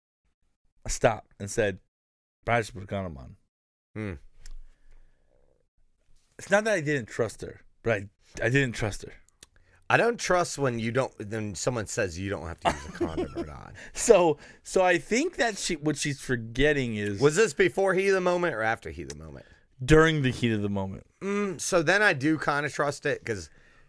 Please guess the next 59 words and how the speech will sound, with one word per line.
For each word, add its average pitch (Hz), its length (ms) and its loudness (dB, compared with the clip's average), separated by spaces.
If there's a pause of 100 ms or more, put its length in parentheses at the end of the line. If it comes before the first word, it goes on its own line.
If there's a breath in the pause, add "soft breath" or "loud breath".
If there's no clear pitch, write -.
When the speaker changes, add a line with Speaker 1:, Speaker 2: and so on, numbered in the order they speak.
(120)
Speaker 2:
nobody 156 420 4
really 104 800 0
Speaker 1:
No, 160 120 2
but 147 180 2
see, 160 220 0
I 147 140 6
went 139 240 0
down 131 220 4
on 113 140 -2
her 127 420 2
for - 160 -2
a 120 40 6
little 117 180 4
while. 117 300 2
She 110 200 -4
went 113 200 0
Speaker 2:
Okay, 107 120 2
Speaker 1:
down 98 80 0
on 104 60 -2
Speaker 2:
so 117 120 2
Speaker 1:
me. 113 60 2
Speaker 2:
it 175 120 4
was 185 160 0
heat 175 140 4
of 156 40 2
the 160 60 2
moment. 113 320 0
It's 127 80 -4
heat 131 60 6
Speaker 1:
Yeah. 117 60 6
Speaker 2:
of 95 60 -2
the 90 60 -8
moment. 82 320 -10
Speaker 1:
So 151 280 6
Speaker 2:
We, 170 100 6
this - 140 2
is 190 80 0
a 269 80 6
very 151 260 2
Howard 107 440 0
Sternish 95 800 -10
episode - 300 -8
Speaker 1:
I, 156 100 6
Speaker 2:
of 165 120 -2
Speaker 1:
I - 20 -6
Speaker 2:
us. - 80 -8
Speaker 1:
understand, 160 500 2
but, 180 140 4
uh, - 60 -12
it's 214 1200 -4
Speaker 2:
It's 151 320 0
been, - 40 4 (160)
Speaker 1:
happened. 196 100 4
Speaker 2:
it's 190 100 4
Speaker 1:
We're, 165 100 2
Speaker 2:
taken 208 260 2
a 180 40 6
Speaker 1:
it's 160 180 2
Speaker 2:
sexual 156 100 4